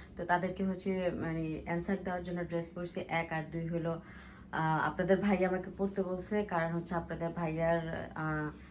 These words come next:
আহ, YouTube চ্যানেলে আমরা প্রথমবার হচ্ছে লাইভে যাব।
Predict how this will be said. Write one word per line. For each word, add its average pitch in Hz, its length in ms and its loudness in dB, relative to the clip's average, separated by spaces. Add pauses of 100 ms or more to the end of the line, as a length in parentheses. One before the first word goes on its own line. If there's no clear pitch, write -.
(360)
আহ, 165 180 2
YouTube 175 320 2
চ্যানেলে 180 360 0
আমরা 175 380 2
প্রথমবার 175 540 2
হচ্ছে 175 260 0
লাইভে 165 340 2
যাব। 165 400 -2